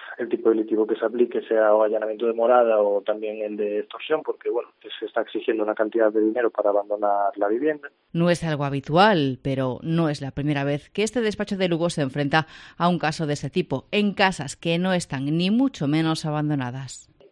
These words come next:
Speaker 1: A medida que se acerca la temporada estival, la época de verano, de vacaciones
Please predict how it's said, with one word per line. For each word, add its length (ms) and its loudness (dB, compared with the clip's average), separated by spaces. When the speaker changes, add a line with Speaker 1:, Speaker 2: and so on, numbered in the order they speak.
Speaker 1:
A 100 0
medida 460 0
que 160 -6
se 100 -6
acerca 500 -2
la 500 0
temporada 380 -2
estival, 440 -2
la 60 -2
época 320 -6
de 100 -2
verano, 360 -2
de 80 -4
vacaciones 580 -8